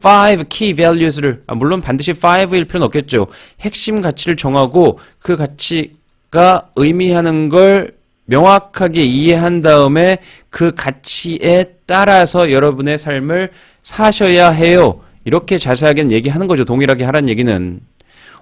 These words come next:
Once you have determined your own personal values, 일단, once, 접속사입니다. 일단 당신이 당신 자신의 개인적인 가치를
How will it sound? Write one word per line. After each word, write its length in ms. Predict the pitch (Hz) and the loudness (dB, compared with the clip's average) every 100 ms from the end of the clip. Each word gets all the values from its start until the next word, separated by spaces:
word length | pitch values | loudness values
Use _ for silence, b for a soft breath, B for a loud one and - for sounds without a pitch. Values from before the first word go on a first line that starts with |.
| - | 0
Once 300 | 143 180 170 | 0 0 -2
you 160 | 185 | -2
have 500 | 160 170 165 156 170 | 0 2 2 0 -2
determined 680 | 135 165 - 190 190 175 147 | -2 -4 -4 -2 0 -2 -2
your 280 | 143 151 - | 0 0 2
own 380 | 135 165 180 185 | 4 4 4 0
personal 420 | 180 165 160 151 | -4 -4 -2 0
values, 560 | 131 147 151 135 107 b b b b | 2 2 2 0 -2 b b b b
일단, 540 | - 165 180 190 120 98 - | -4 -4 2 2 2 -4 -2
once, 460 | 107 170 143 - - | 2 2 2 -4 -6
접속사입니다. 800 | - 127 196 202 185 156 113 98 b b b | -6 -6 -2 0 2 4 4 2 b b b
일단 480 | 127 143 143 185 185 | -4 -2 0 0 0
당신이 760 | 156 147 143 151 151 185 185 b b b _ | -2 -2 -2 0 2 2 0 b b b _
당신 520 | - 160 170 185 185 | -4 -2 -2 -2 -2
자신의 560 | 156 143 147 151 170 175 | -2 -4 -2 0 0 0
개인적인 680 | 143 139 160 156 151 151 147 | 0 0 0 0 -2 -2 -4
가치를 800 | - 123 - - 147 147 180 | -8 -12 -8 -4 -2 2 0